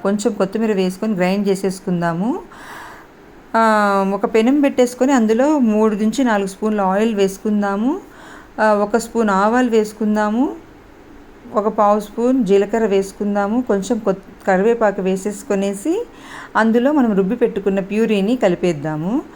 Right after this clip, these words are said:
బాగా ప్యూరీ ఉడికి దగ్గర పడాలి.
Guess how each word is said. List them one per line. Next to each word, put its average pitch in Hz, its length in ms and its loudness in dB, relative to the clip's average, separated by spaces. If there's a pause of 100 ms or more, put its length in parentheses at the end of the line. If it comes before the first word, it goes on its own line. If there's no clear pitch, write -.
(320)
బాగా 226 280 2
ప్యూరీ 254 460 0
ఉడికి 226 600 -2 (380)
దగ్గర 202 320 0
పడాలి. 185 560 0